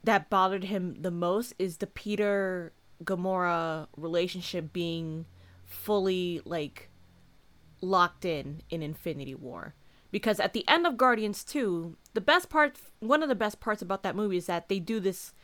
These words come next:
you know, will they, won't they, are they gonna be in love, are they gonna kiss and all that stuff. And the thing is that Peter hadn't earned that at the end of the movie. Um,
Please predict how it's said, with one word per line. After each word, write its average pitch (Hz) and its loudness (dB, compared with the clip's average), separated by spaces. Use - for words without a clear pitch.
you 214 -2
know, 190 0
will 185 2
they, 185 0
won't 175 -2
they, 160 -4
are 190 2
they 165 -2
gonna 180 0
be 170 -4
in 165 -2
love, 226 4
are 170 -2
they 165 -4
gonna 156 -4
kiss 233 -4
and 208 -4
all 208 -2
that - -4
stuff. 208 -4
And 202 2
the 196 0
thing 254 0
is 254 -2
that 214 2
Peter 262 4
hadn't 220 0
earned 185 0
that 160 -4
at 175 -6
the - -10
end 160 -6
of 147 -6
the 156 -6
movie. - -10
Um, 147 -4